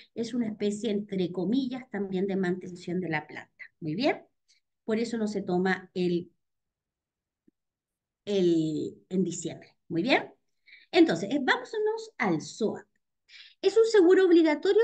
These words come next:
para transitar por las vías del país. Este seguro cubre heridas y muertes de la persona conductora, las y los pasajeros y terceros que estén envueltos en un siniestro.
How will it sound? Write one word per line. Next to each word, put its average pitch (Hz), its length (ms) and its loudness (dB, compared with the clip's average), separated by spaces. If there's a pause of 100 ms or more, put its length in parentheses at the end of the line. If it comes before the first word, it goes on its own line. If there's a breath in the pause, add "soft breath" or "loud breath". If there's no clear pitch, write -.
(120)
para 247 260 -2
transitar 214 640 0
por 311 140 2
las 311 160 -2
vías 156 260 -4
del 196 200 -2
país. 392 500 2 (260)
Este 208 220 -6
seguro 330 520 0
cubre 190 320 0
heridas 269 460 -2
y 320 40 4
muertes 208 460 0
de 208 100 0
la 160 160 -2
persona 156 400 -6
conductora, 320 720 0 (320 loud breath)
las 415 420 4
y 311 80 6
los 220 240 2
pasajeros 208 720 -2
y 254 80 -4
terceros 262 560 -4
que 254 100 -6
estén 196 260 -2
envueltos 165 560 -2
en 175 120 -2
un 156 80 -2
siniestro. - 560 -10